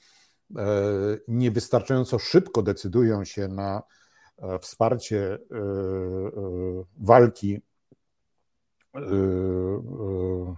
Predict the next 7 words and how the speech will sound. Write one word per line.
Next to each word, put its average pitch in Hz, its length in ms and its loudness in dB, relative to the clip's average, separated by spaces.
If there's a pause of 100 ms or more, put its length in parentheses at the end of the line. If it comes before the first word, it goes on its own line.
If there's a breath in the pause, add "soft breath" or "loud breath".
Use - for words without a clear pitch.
walki 107 380 6
Ukrainy 104 640 6
z, - 180 -8 (400)
z 92 60 -2
najeźdźcą 107 560 0
rosyjskim. 98 600 -4 (580 loud breath)
E, 117 600 2